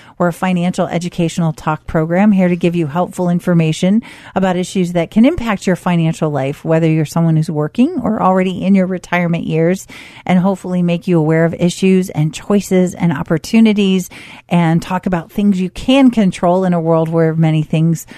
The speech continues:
are uncontrollable. And we are sponsored by the Estate Planning Team, which is an affordable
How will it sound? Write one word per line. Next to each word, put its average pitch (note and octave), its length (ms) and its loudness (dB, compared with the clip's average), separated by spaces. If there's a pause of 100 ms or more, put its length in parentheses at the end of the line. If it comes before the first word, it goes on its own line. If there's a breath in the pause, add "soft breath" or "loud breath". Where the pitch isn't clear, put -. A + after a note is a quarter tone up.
(260 loud breath)
are E3 220 2
uncontrollable. D#3+ 1080 0
And D#3+ 360 2
we D#3+ 120 0
are F#3 120 0
sponsored F#3 540 -2
by E3+ 240 0
the D#3 140 -2
Estate D#3 340 -4
Planning E3 380 2
Team, E3 320 0
which E3 180 -2
is E3 120 -6
an E3+ 60 -2
affordable G3 760 0